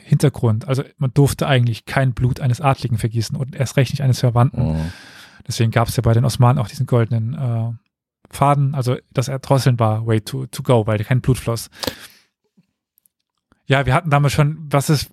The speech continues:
Speaker 1: wie dünn ist der und schneidet er da nicht auch rein, aber, äh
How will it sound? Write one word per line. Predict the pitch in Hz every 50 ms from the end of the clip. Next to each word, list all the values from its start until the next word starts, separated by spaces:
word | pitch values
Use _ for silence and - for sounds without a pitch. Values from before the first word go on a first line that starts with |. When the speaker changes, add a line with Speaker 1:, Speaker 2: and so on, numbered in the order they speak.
| _ _ _
Speaker 1:
wie | - 151 143 139 143 - - _ _
dünn | - 143 156 160 165
ist | 151 - - 151
der | 151 139
und | 127 113
schneidet | - 139 139 135 131
er | 135 123
da | 131 123
nicht | 123 - - -
auch | 151 139 - -
rein, | 135 131 131 127 - - - - - - - - - _
aber, | 139 123 117 117 120 113 113 113 113 - 156 127 113 110 107 107
äh | 104